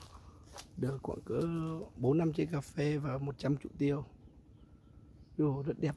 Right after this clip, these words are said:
các bác. Bây giờ em quay, nên quay cho các bác biết có mảnh đất này nha. Trên đất thì, đầu trên thì là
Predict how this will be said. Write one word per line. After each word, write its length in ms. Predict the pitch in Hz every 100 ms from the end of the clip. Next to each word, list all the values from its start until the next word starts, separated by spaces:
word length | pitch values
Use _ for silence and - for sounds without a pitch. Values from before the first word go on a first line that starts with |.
| -
các 60 |
bác. 100 | 170 - - - -
Bây 100 | 131
giờ 80 | 127
em 100 | 143
quay, 420 | - 135 131 139 - - - - - -
nên 120 | 147 135
quay 200 | 147 131
cho 100 | 139
các 80 | 165
bác 180 | 156 -
biết 180 | 165 -
có 200 | - - - - - -
mảnh 140 | - -
đất 120 | 143
này 140 | 135
nha. 120 | 123 143 - - - - - - - -
Trên 280 | - 165 160
đất 140 | 170 - -
thì, 400 | 139 123 123 123 - - -
đầu 220 | 147 135 123
trên 280 | - 151 147
thì 100 | 147
là 240 | 143 131